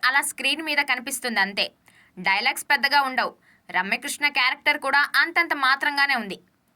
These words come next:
ఇంపార్టెంట్ రోల్ అయినా కూడా ఎందుకు త్రివిక్రమ్ ఆమెను పూర్తి స్థాయిలో వాడుకోలేదు అనిపించింది. ప్రకాష్ రాజ్, జగపతి బాబు, సునీల్ జయరాం లాంటి వాళ్ళు తమ పాత్రలకు న్యాయం చేశారు.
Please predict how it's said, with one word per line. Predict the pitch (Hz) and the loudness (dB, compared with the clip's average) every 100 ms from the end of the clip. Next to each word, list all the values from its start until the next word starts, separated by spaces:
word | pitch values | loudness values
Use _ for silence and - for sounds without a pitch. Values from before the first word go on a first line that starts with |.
| _ - | _ -14
ఇంపార్టెంట్ | 208 226 262 277 285 | -8 0 0 2 2
రోల్ | 269 269 | 2 4
అయినా | 277 285 | 4 2
కూడా | 277 277 254 262 | 0 2 4 4
ఎందుకు | 269 285 320 349 | 2 -2 -2 -2
త్రివిక్రమ్ | 349 269 277 269 277 | -2 -2 -2 0 0
ఆమెను | 247 220 233 233 | 2 2 2 -2
పూర్తి | 233 233 233 | -4 -10 -8
స్థాయిలో | 294 262 269 262 | -2 0 2 2
వాడుకోలేదు | 220 208 294 294 269 262 | 4 4 2 0 0 2
అనిపించింది. | 254 233 240 226 190 170 _ _ _ _ _ - | 0 -2 -6 -6 -8 -12 _ _ _ _ _ -4
ప్రకాష్ | 208 202 262 269 | -2 0 -2 2
రాజ్, | 262 247 233 | 0 0 -2
జగపతి | 233 233 320 311 | -2 0 -2 0
బాబు, | 370 240 269 262 - _ | 0 0 -2 -6 -14 _
సునీల్ | - 330 320 339 294 | -6 -2 0 2 2
జయరాం | 254 247 285 | 0 0 0
లాంటి | 285 269 269 | 2 0 2
వాళ్ళు | 247 247 254 277 240 | 2 2 -2 -2 0
తమ | 226 | 0
పాత్రలకు | 233 196 233 294 277 262 | 2 2 2 2 2 0
న్యాయం | 285 220 208 285 294 | -4 0 0 0 -2
చేశారు. | 240 233 185 156 | -2 0 -2 -4